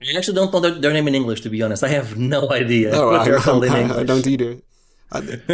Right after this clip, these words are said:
Speaker 2: I, I had never seen them anywhere else, but you get it with their beer or something like
Speaker 1: Yeah, yeah,
Speaker 2: Like
Speaker 1: people
Speaker 2: normally you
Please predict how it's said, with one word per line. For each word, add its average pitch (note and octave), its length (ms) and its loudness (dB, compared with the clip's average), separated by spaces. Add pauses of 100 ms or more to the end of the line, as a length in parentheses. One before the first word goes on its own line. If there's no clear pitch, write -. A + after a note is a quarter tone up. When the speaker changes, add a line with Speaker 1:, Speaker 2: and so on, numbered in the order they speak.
(160)
Speaker 2:
I, - 320 2
I C#3 140 2
had C#3 100 0
never D#3+ 260 0
seen D#3 240 2
them B2+ 320 0
anywhere C3 400 2
else, A#2 260 2
but - 200 -2
you B2+ 80 0
get C3 180 0
it B2+ 140 -4
with B2 180 0
their A#2 100 -4
beer B2+ 320 0
or A2 120 -2
something A#2 340 -6
like G#2+ 240 -12
Speaker 1:
Yeah, B2+ 500 0
yeah, A#2+ 180 0
Speaker 2:
Like A#2 100 4
Speaker 1:
people A#2 120 0
Speaker 2:
normally C3 220 2
you B2+ 60 4